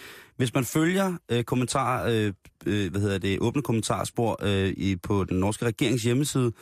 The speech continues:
plus, øh, aviserne, både de lidt mere, øh, liberale og de mere socialistiske aviser i Norge, så er der altså ingen tvivl om, at stort set ligegyldigt, hvem, øh, der skriver,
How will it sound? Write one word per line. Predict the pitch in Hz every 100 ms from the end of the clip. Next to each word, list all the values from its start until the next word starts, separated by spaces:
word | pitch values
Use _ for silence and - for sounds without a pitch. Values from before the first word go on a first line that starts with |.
| - - -
plus, | - 143 - -
øh, | 113 104 98 95 90 -
aviserne, | 101 135 156 117
både | - 107 123
de | 135 110
lidt | 95 101
mere, | 101 95 95 92 76
øh, |
liberale | 87 85 107 123 160
og | 101
de | 98
mere | 101
socialistiske | 101 104 113 156 180 123
aviser | 117 120
i | 107
Norge, | 95 104 - - - -
så | 127 78
er | -
der | 156
altså | 113
ingen | 113 127
tvivl | - 110
om, | 113
at | 104 -
stort | - 151 151
set | 131
ligegyldigt, | 113 131 131 92 113
hvem, | 95 87 - - _ _ _ 113
øh, | 107 98
der |
skriver, | 101 - 131 120